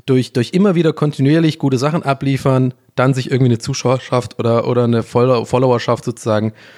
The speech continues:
ähm, nach und nach etabliert. Disclaimer, ich rede jetzt wirklich nicht nur die ganze Zeit von mir gerade, wenn ich darüber rede, äh, schon ein bisschen auch,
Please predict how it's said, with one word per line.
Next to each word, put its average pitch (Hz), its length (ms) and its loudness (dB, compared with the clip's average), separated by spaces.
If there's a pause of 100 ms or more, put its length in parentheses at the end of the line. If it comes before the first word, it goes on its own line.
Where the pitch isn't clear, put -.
(400)
ähm, 113 320 2
nach 117 200 0
und 120 120 0
nach 113 160 -2
etabliert. 107 640 -2 (320)
Disclaimer, 175 500 2
ich - 140 -4
rede 143 160 0
jetzt - 140 -8
wirklich 131 260 -2
nicht 139 200 0
nur 139 180 4
die 147 80 2
ganze 143 180 0
Zeit 135 100 -2
von 131 160 2
mir 170 180 4
gerade, 180 240 0
wenn 160 120 0
ich 156 60 -4
darüber 156 360 0
rede, 156 240 0
äh, 131 200 -2
schon 147 240 0
ein 143 60 -2
bisschen 147 300 -2
auch, 156 300 0